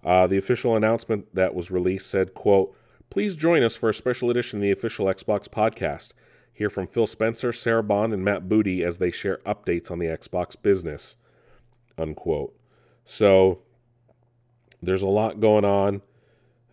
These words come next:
Uh, we'll find out more tomorrow, uh, and sometime in the afternoon, of course, what was said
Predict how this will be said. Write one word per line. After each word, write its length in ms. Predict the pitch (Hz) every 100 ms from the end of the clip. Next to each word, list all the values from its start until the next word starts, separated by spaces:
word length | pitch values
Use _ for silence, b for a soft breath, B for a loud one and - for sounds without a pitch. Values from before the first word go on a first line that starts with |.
| -
Uh, 200 | 78 80
we'll 200 | 90 104
find 360 | - 110 104
out 160 | 104 92
more 240 | 101 101
tomorrow, 760 | 92 - 92 120 139 104 95 - _ _ _ _ _
uh, 260 | 82 73 78 -
and 240 | 85 80
sometime 400 | - 98 98 95
in 60 | 90
the 100 | 92
afternoon, 480 | 87 - 90 98 92
of 120 | -
course, 460 | 92 85 82 - - _ _ _
what 560 | 69 80 98 104 - _ _ _ -
was 200 | 85 -
said 540 | - 101 90 80 80